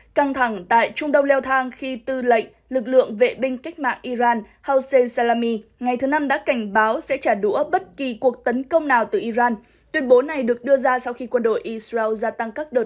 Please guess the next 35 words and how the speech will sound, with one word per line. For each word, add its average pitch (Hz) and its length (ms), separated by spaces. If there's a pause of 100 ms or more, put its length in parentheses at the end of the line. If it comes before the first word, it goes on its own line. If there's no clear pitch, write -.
không 240 200
kích 330 300
tại 240 200
Liban 233 360 (320)
nhắm 262 260
vào 285 220
lực 233 180
lượng 247 180
Hezbollah 247 580
do 220 160
Tehran 220 380
hậu 202 100
thuẫn. 226 300 (640)
Lo 254 160
ngại 240 260
về 233 180
một 240 240 (100)
cuộc 240 220
chiến 262 320
quy 339 140
mô 302 160
lớn 247 220
hơn 294 340
trong 233 160
khu 247 120
vực 220 280 (140)
càng 247 240
gia 269 140
tăng 262 260
khi 247 160
Israel 233 480
dự 214 240
kiến 233 260 (200)
sẽ - 240 (120)
phản 214 240